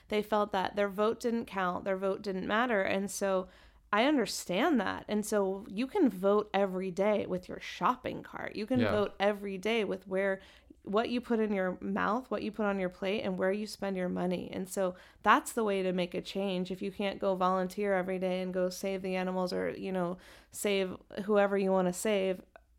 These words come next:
Speaker 1: that's something that you can make a choice every day. And that is on a micro scale, helping on a macro scale, right?
Speaker 2: Right. And to be honest, like, those bigger things, like going to animal sanctuaries and, like, actually rescuing animals, that's a privilege. A lot of people, like, are just focused on, "Okay, I need to survive."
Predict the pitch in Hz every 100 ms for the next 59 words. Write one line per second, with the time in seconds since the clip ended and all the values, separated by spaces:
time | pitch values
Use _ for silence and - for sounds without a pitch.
0 | _ - 185 180 - 196 185 190 185 185
1 | 180 180 185 196 185 175 180 170 185 175
2 | 175 180 180 170 175 175 175 175 175 165
3 | 190 190 185 180 185 196 185 180 - 180
4 | 180 185 180 185 180 175 175 180 180 190
5 | - - - - - - 185 185 - 139
6 | 120 - 117 113 - 131 117 123 139 135
7 | - 104 113 110 - 120 123 113 107 104
8 | 98 101 113 107 101 107 101 98 - 107
9 | 104 - 101 98 101 - 107 110 113 101
10 | 107 - 113 120 156 196 208 - 139 110
11 | 95 - 110 135 175 165 143 127 98 104
12 | 101 - 113 107 107 110 104 110 110 127
13 | 101 92 95 101 -